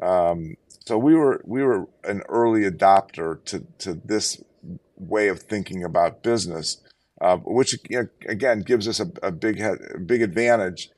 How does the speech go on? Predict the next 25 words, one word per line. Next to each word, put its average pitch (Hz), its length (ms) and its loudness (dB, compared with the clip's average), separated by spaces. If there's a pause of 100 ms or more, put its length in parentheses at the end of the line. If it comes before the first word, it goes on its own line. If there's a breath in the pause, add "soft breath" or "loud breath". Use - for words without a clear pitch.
(200)
from 104 140 -6
an 98 160 -6
I 101 180 4
P 139 240 -2
perspective 95 680 -2
because 92 280 -4
we've 98 160 -4
got 90 240 -2
patents, 98 600 0 (360)
uh, 78 200 -6
around 95 440 2
patents, 76 460 0
moats 104 340 0
around 92 420 0
moats, 110 420 2 (360)
uh, 87 320 2
in 95 160 -2
most 107 300 2
of 95 80 -4
the 80 60 -4
industries 87 500 -6
that 80 160 -8
we're, 80 300 -4
we're 80 260 -6
in. 71 180 -8